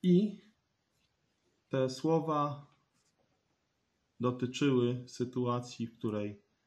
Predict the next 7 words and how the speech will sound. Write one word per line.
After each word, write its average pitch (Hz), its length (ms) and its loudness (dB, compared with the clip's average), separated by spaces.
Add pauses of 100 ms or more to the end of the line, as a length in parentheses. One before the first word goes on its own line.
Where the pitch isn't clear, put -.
(120)
Pan 107 180 -4
Jezus 127 360 -2
Chrystus - 680 -10 (1160)
urodził 101 500 -2
się 95 420 -8
jako 98 420 -8
dziecko 127 640 -6